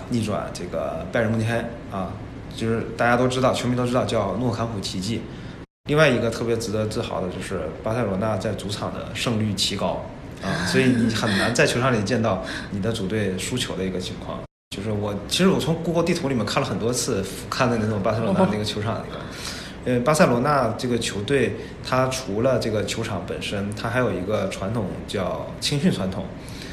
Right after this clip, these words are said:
Speaker 2: 嗯。
Speaker 1: 它有一个叫拉玛西亚青训营的一个地方，我不知道有没有听过。这个青训营呢，它就是把巴塞罗那当地的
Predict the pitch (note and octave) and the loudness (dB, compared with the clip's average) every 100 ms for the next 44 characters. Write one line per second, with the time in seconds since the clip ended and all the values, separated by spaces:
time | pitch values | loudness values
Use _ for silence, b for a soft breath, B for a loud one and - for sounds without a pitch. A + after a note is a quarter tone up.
0 | B F#3+ C#3 A2+ A#2 A#2+ A2+ B2+ C3 F2+ | B 2 4 4 2 2 2 2 2 -2
1 | - B2+ A#2 - B2+ C3+ F#2 F#2 A2 G2+ | 0 2 2 0 0 0 -2 -2 -2 0
2 | F#2+ F#2+ F2 F2+ G#2 G2+ F#2+ F#2 - F#2+ | -2 -4 -6 -6 -4 -2 -2 -4 -4 -4
3 | F#2+ E2 B B B B - F3+ - E3 | -4 -4 B B B B 4 4 4 4
4 | E3+ B2+ G2+ G#2+ A2 G#2+ - D3 D#3 D3+ | 4 2 2 0 0 -2 -2 2 2 2
5 | B2+ A2+ G2 F#2 B B B B - A2 | 0 0 0 0 B B B B -2 0
6 | F2+ - - C#3 B2+ A#2 B2+ B2+ C3 C3+ | 0 0 0 2 2 2 2 2 0 0
7 | A#2+ | 0